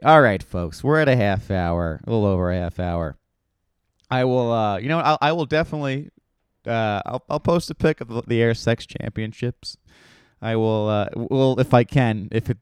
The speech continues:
if it meets Instagram standards. Uh, I'll probably recap it in my next, uh, episode. Thank you. If you've listened,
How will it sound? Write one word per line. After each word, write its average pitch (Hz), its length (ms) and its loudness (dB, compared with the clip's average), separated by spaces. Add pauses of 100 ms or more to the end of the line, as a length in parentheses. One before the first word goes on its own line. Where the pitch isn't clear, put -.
(120)
if 120 140 -2
it 98 80 -2
meets 120 260 -6
Instagram 110 540 -6
standards. 101 680 -6 (580)
Uh, 107 280 0
I'll 120 140 2
probably 123 300 2
recap 117 500 0
it 117 60 -4
in 107 100 -6
my 98 140 -6
next, 104 500 -8
uh, 92 240 -4
episode. 98 480 -6
Thank 156 200 0
you. 147 140 -2
If 127 120 -2
you've 120 140 -8
listened, 160 500 0